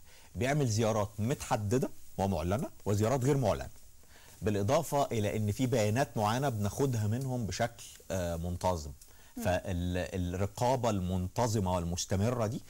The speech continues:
Speaker 1: آه، إح-، دي حاجة بتميز هذه الهيئة، آه، عن كثير من هيئات الاعتماد المماثلة في العالم، يعني.
Speaker 2: الرقابة على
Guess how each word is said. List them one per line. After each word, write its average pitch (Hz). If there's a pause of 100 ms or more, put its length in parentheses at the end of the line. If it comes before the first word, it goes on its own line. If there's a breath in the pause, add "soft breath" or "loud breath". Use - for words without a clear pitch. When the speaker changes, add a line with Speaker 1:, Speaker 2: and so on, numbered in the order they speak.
(340 loud breath)
Speaker 1:
آه، 85
إح-، -
دي 95
حاجة 127
بتميز 110
هذه 92
الهيئة، 107 (300 loud breath)
آه، 80
عن 98
كثير 113
من 104
هيئات 95
الاعتماد 95
المماثلة 87
في -
العالم، 67
يعني. -
Speaker 2:
الرقابة 247
على 254